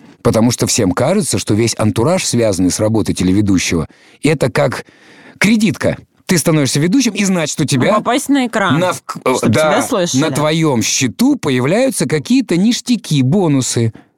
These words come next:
Speaker 1: И они хотят ловить кайфы, а работать не хотят. Потому что люди хотят стать ведущими, не понимая, чего это стоит, что это означает. Ведущий — это тот, кто на виду. Трепачевский.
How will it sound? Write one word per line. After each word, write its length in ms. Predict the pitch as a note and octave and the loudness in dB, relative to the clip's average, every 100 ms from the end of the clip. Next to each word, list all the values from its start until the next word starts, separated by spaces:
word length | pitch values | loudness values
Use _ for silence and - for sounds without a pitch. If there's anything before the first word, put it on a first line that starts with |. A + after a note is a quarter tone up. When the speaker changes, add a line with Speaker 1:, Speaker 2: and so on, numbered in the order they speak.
| - | -2
Speaker 1:
И 80 | B3+ | 2
они 220 | D4+ D4+ | 2 2
хотят 380 | A#3 A#3 B3+ - | 0 -2 -2 -2
ловить 360 | D3 G3 C4 | 0 0 0
кайфы, 560 | - A#3+ A#3+ F#3+ A2+ - _ _ _ - | 0 0 0 0 0 -2 _ _ _ -2
а 100 | A#2 | 0
работать 420 | A#2+ A2 G2 F#2+ | 2 0 0 0
не 60 | C#3 | 0
хотят. 420 | G3 F#3 A2 - _ _ | 0 0 -2 -4 _ _
Потому 180 | D#3 E3 | 0 2
что 100 | E3+ | 2
люди 220 | G3 F3 | 2 0
хотят 320 | - D#3+ F3+ | -2 -2 -2
стать 240 | - D#3+ | 0 -2
ведущими, 380 | C#3 C#3+ G#3+ F3 | 0 0 0 0
не 160 | D#3+ E3 | 0 0
понимая, 460 | D3+ D#3 D3+ D#3+ | 0 0 2 0
чего 260 | D#3 D3 D3 | -2 0 0
это 140 | C3+ | -2
стоит, 400 | D3 - A2 D2+ - _ | -4 0 -2 -2 -8 _
что 240 | - - E3 | -6 0 0
это 200 | D3+ D#3 | 2 0
означает. 600 | D3 E3+ - D#3 D2+ - _ - _ | 0 -2 0 0 -2 -8 _ -20 _
Ведущий — 340 | D3 G3+ C#4 A3 | 0 2 2 2
это 120 | F#3 | -2
тот, 180 | E3+ F#3+ | -2 -2
кто 100 | - | 0
на 80 | D#3+ | 2
виду. 380 | D3+ C#3 G2 C#2 _ _ _ _ - | 2 0 -2 -4 _ _ _ _ -2
Трепачевский. 760 | B3+ C4+ D#4 - F3+ - - | 0 2 0 0 -4 -4 -14